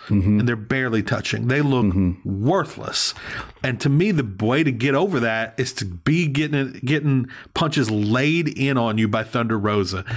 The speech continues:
Speaker 2: Like, that's the way to get that out of your system, is to get, is to absorb some of these real blows to get you to deliver 'em right back. And I, and I,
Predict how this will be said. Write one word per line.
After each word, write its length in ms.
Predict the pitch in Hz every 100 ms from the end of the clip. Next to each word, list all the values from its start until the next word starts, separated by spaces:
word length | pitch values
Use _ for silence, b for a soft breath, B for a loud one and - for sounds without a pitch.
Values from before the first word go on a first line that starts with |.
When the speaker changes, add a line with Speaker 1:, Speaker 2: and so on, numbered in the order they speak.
| B -
Speaker 2:
Like, 120 | 135
that's 340 | 131 160 165
the 80 | 180
way 220 | 196 170
to 100 | 170
get 240 | 160 160 147
that 160 | 180
out 160 | 151 147
of 80 | 143
your 140 | 131
system, 640 | - 202 226 - 127 117 113 135 B B
is 220 | 165 160
to 100 | 175
get, 320 | 131 165 170
is 180 | 160 -
to 220 | - 156
absorb 520 | 151 139 131 196 240 -
some 240 | 170 147
of 40 |
these 200 | 139 131
real 260 | 120 131 127
blows 600 | 110 123 123 120 123 - B B B -
to 80 | 160
get 220 | 143 202
you 140 | 185
to 140 | 156 156
deliver 440 | 156 143 139 135
'em 160 | 123 127
right 240 | 131 110
back. 300 | 117 117 117
And 80 | 135
I, 80 | 120 -
and 140 | 139
I, 260 | 135 131